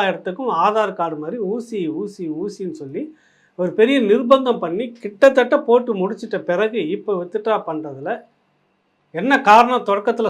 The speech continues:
சொல்லப்பட்டதோ, பக்க விளைவுகள் வரும் அப்படின்னு சொன்னதோ, அது எதுவுமே எடுத்துக்காம போட்டு இன்னைக்கு இந்த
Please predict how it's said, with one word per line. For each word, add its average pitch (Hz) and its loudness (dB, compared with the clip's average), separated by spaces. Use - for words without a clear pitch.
சொல்லப்பட்டதோ, 175 -4
பக்க 202 4
விளைவுகள் 214 2
வரும் 196 4
அப்படின்னு 170 -4
சொன்னதோ, 156 -4
அது 160 -8
எதுவுமே 233 -2
எடுத்துக்காம 202 -2
போட்டு 175 -6
இன்னைக்கு 190 -6
இந்த 160 -6